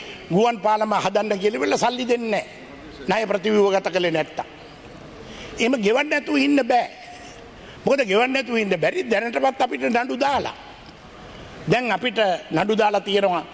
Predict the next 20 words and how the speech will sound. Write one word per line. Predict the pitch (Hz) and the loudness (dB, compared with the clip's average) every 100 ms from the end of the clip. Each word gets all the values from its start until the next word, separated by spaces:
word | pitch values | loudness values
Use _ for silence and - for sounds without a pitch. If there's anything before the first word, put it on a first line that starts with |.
| - - - | -18 -20 -6
හැමිල්ටන් | - 226 220 202 196 180 143 - - | -2 -2 0 0 -2 -4 -8 -12 -4
අධිකරණයේ | 156 175 202 196 226 294 | -2 0 0 0 0 -2
ණය | 262 233 240 | 0 0 2
නොගෙවීමට. | 233 277 254 185 123 101 - - - - - - - - | 0 0 2 2 0 -4 -12 -18 -20 -20 -20 -20 -16 -2
ඉතින් | 220 302 | 2 4
මේ | 196 214 | 2 0
ටික | 247 330 | -2 -2
බොහොම | 254 196 254 | 2 4 4
අමාරුවෙන් | 226 202 254 240 175 175 - - - - - - - | 2 2 2 2 0 -2 -8 -16 -20 -20 -20 -16 -2
ජාත්‍යන්තර | - 220 - 240 233 214 | 0 0 0 0 4 4
මූල්‍ය | 202 214 | 4 4
අරමුදලේ | 208 208 226 277 | 4 2 0 0
පළවෙනි | 214 214 240 240 | 4 6 6 6
වාරකයේ | 233 226 233 269 | 6 4 2 2
ලැබිලා | 269 294 262 | 4 4 4
තියෙනවා. | 185 143 98 - - - - - - - - - | 2 0 -2 -14 -18 -18 -18 -20 -18 -18 -16 -8
දෙවෙනි | - 214 269 254 | 0 2 4 4
වාරකයේ | 226 233 233 285 | 2 2 0 2
ලැබිලා | 247 294 285 | 2 2 2
නැහැ. | 302 233 | 2 2